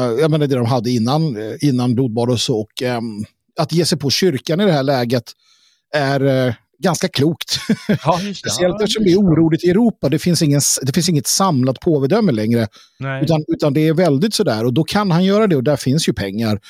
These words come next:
Speaker 2: Mm.
Speaker 1: Ja, och, och jag tror att adeln är ganska överens om att, eh, nej, men en ny, lite reformation har väl ingen dött av, tänker de.
Speaker 2: Okej, ja.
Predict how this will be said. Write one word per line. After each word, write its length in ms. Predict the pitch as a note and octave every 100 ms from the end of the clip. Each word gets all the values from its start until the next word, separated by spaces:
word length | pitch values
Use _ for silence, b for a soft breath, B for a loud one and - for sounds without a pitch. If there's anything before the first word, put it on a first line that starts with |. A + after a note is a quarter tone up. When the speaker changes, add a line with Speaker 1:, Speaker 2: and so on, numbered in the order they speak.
| B B B
Speaker 2:
Mm. 280 | E3 B2+
Speaker 1:
Ja, 340 | A2 B2 A2 G#2
och, 420 | D#3 D3 D3 C#3
och 80 | C3
jag 120 | C3+
tror 140 | - F3+
att 140 | -
adeln 420 | D3+ B2+ B2 B2
är 40 | A#2+
ganska 320 | B2 A2+ -
överens 460 | A2 D3 G3 E3 -
om 120 | A2
att, 220 | G#2+ -
eh, 200 | A#2+ A2 -
nej, 120 | A#2+
men 140 | B2 B2
en 160 | A#2+
ny, 300 | B2 A#2 A2+ A2 - _ _ _ _ _
lite 220 | D#3 D3+ D#3+
reformation 720 | - F3 D#3+ - - B3+ B3+
har 100 | A3
väl 120 | A#3+
ingen 240 | F#3 D3
dött 340 | C3 B2+ - -
av, 120 | G#2+
tänker 380 | F#2+ A2 G2 A2
de. 260 | F2+ G#2 A#2
Speaker 2:
Okej, 280 | C#3 C#3 A#2
ja. 400 | G#2 A#2 D3